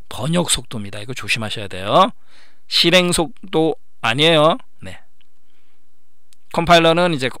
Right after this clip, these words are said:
포트란, 코볼, 피엘 원, 파스칼, C 언어 이런 것들이 있는 거고, 인터프리터는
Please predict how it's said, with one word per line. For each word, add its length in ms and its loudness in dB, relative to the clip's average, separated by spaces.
포트란, 560 0
코볼, 440 -4
피엘 260 -4
원, 320 0
파스칼, 520 -6
C 220 -4
언어 300 -4
이런 180 -10
것들이 220 -10
있는 180 -8
거고, 320 -8
인터프리터는 800 0